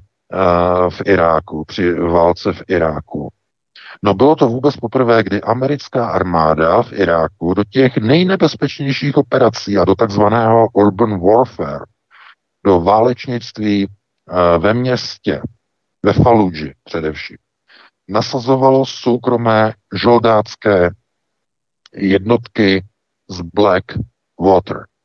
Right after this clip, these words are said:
Tam nebojovala americká armáda, tam fungoval Blackwater. A co udělala ruská armáda? Tenhle ten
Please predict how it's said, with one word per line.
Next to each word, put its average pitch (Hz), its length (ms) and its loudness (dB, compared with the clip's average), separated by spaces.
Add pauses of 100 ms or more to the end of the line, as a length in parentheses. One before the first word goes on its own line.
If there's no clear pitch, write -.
(1400)
Tam 101 280 -2
nebojovala 110 680 2
americká 101 560 -2
armáda, 98 560 2
tam 98 380 0 (220)
fungoval 95 640 0
Blackwater. 85 720 -2 (1300)
A - 100 -2
co - 220 0
udělala 98 540 0
ruská 87 420 -2
armáda? 80 640 -2 (1300)
Tenhle 131 280 2
ten 104 260 0